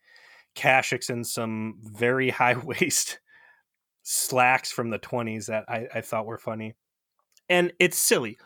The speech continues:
Why are the two people who are trying to crack the code for this super duper important task a soldier and the captain? Why isn't it Harry and Seven of Nine? I think the scene that's missing here is there being other people who say, "It's too late.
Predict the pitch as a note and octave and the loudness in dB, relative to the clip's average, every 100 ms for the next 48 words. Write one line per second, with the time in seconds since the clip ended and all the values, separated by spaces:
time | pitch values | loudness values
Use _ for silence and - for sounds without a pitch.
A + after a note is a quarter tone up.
0 | - _ _ B2 D3 G#3 A3+ F#3 E3 - | -20 _ _ 2 4 6 4 2 0 0
1 | F#3 F#3 - E3+ D#3+ D3+ B2+ C3 - C#3+ | 0 0 0 -2 -2 -2 2 0 2 2
2 | B2+ - - C3 - B2 - A#2 A2 B2 | 0 -2 2 2 2 -6 -2 -2 0 0
3 | C3+ D3 - - F#3+ F#3 F3+ D3 D3+ C#3+ | 2 2 0 0 -2 2 2 4 0 2
4 | C3 A#2+ - B2+ A2 G#2 C3+ A#2 G#2+ - | 2 2 2 0 0 -6 2 4 4 0
5 | _ _ _ - B2+ - D#3+ C#3+ B2+ B2 | _ _ _ 0 2 4 4 4 2 0
6 | A2+ G#2 - A2+ - G2+ G#2+ C#3 D3+ C#3+ | 0 -2 2 2 2 -6 0 2 2 0
7 | B2+ _ _ _ - D3 C3 B2+ B2 A#2 | -2 _ _ _ -2 4 4 4 2 0
8 | - _ _ _ _ - A#2+ - - A2+ | -4 _ _ _ _ -6 -4 0 2 2
9 | G#2+ G#2 G2+ A2+ B2+ F#3 D#3 - - G3 | 2 -6 -2 0 2 2 2 -2 2 4
10 | E3+ - C#3+ - B2+ A#2 A#2+ A#2 A2 G2 | 4 2 0 0 -2 0 0 0 -2 0
11 | B2+ A#2+ C3 A#2+ C3 C#3 C#3+ D3 C3 B2 | 2 4 2 2 0 2 2 0 -4 -4
12 | A2+ - A2+ A2+ - A2+ - - D#3 C#3 | -2 0 2 2 -2 -4 -4 -2 2 4
13 | A#2+ A#2 - | 4 4 0